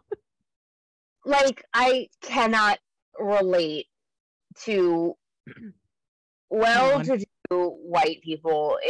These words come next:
Speaker 1: in Hawaii, teenage rich white kid who lost their bag of drugs.
Speaker 2: Yeah,
Speaker 1: I,
Speaker 2: that was, like, ridiculous.
Speaker 1: I can relate to the relapsing addict. <laughs>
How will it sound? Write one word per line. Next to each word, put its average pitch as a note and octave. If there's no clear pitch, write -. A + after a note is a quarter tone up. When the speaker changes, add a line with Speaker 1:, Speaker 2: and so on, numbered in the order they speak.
Speaker 1:
in F3+
Hawaii, C#3+
teenage A3
rich F3
white F3
kid F3
who F3
lost F3
their F3+
bag D#3+
of D#3
drugs. F3+
Speaker 2:
Yeah, E4+
Speaker 1:
I, G4+
Speaker 2:
that D#4
was, E4+
like, F4+
ridiculous. B3
Speaker 1:
I C#4
can E4
relate D#4
to C4+
the B3+
relapsing A3+
addict. G3
<laughs> C#4